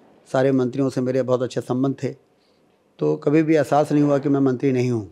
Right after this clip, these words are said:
यहाँ तक कि बारह साल मैं जब मंत्री रहा, तो अधिकारियों से भी इस प्रकार के संबंध रहे कि सभी जानते थे कि मेरा जो, अ, अ, उद्देश्य रहता है, क्षेत्र के डेवलपमेंट का ही रहता है।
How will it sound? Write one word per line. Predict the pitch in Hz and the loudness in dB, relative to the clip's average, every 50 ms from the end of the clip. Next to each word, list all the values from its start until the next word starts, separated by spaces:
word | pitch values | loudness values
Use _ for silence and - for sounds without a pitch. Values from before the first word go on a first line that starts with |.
| - _ _ _ _ _ _ _ _ _ _ - 135 | -16 _ _ _ _ _ _ _ _ _ _ -8 -4
यहाँ | 131 135 131 | -4 -2 -2
तक | 139 131 123 | -4 -4 -4
कि | 143 | -4
बारह | 123 123 127 127 127 | -4 -2 -2 -2 -2
साल | - - 131 131 127 | -2 -2 -4 -2 -2
मैं | 131 131 131 127 123 123 123 | -4 -4 -6 -6 -10 -10 -10
जब | 131 120 | -8 -6
मंत्री | 123 123 120 120 143 127 | -6 -6 -6 -6 -6 -6
रहा, | 123 120 123 | -2 -2 -2
तो | 120 - 123 | -2 -4 -6
अधिकारियों | 120 113 120 113 123 120 123 131 127 117 | -8 -6 -6 -4 -4 -4 -4 -4 -4 -4
से | - 127 | -6 -6
भी | 113 123 135 - - _ _ _ _ _ _ _ _ _ _ - | -6 -6 -6 -8 -10 _ _ _ _ _ _ _ _ _ _ -14
इस | 139 110 | -14 -10
प्रकार | 131 131 123 123 127 123 | -8 -6 -4 -2 -2 -2
के | 117 - 131 123 117 113 | -2 -4 -4 -4 -4 -6
संबंध | - - - - 127 123 127 131 127 127 | -10 -16 -14 -10 -6 -4 -4 -4 -4 -4
रहे | 127 123 123 123 | -4 -4 -4 -4
कि | 120 - 127 120 117 117 | -6 -6 -8 -8 -8 -8
सभी | - - 123 135 135 | -8 -6 -4 -2 -2
जानते | 127 123 127 113 131 131 | -2 -4 -4 -4 -4 -6
थे | 113 131 123 | -4 -6 -8
कि | 131 135 131 123 127 _ _ _ _ _ _ _ _ _ _ _ - | -8 -8 -10 -10 -12 _ _ _ _ _ _ _ _ _ _ _ -6
मेरा | 123 127 131 131 131 131 | -2 0 2 2 2 2
जो, | 123 127 123 120 117 110 - _ _ _ _ _ _ _ - _ _ 127 | 2 0 -2 -2 -4 -6 -8 _ _ _ _ _ _ _ -20 _ _ -16
अ, | 120 117 117 113 113 110 - _ _ _ _ _ _ _ _ _ _ _ - | -14 -12 -12 -12 -12 -14 -16 _ _ _ _ _ _ _ _ _ _ _ -16
अ, | 131 120 117 113 110 110 110 110 117 117 117 107 - _ _ _ 120 113 113 117 - - 110 110 _ _ _ _ _ _ _ - - - - _ - | -14 -12 -12 -12 -12 -14 -14 -14 -16 -16 -16 -16 -18 _ _ _ -20 -20 -20 -20 -20 -20 -20 -20 _ _ _ _ _ _ _ -20 -20 -20 -20 _ -12
उद्देश्य | 123 120 120 139 143 135 - 120 | -8 0 2 2 2 2 2 0
रहता | 120 120 - 123 127 | -2 -2 -2 0 0
है, | 139 147 | 0 -2
क्षेत्र | 143 - 135 131 131 143 | -2 -2 -2 -2 -2 -2
के | 127 143 127 | -4 -4 -4
डेवलपमेंट | 113 120 113 131 131 123 127 127 120 - | -4 -4 -4 -4 -2 -2 -4 -4 -6 -6
का | 123 | -6
ही | 120 135 143 | -4 -2 -2
रहता | 131 113 110 - 123 113 | -2 -4 -4 -6 -6 -6
है। | 107 92 - _ | -8 -8 -14 _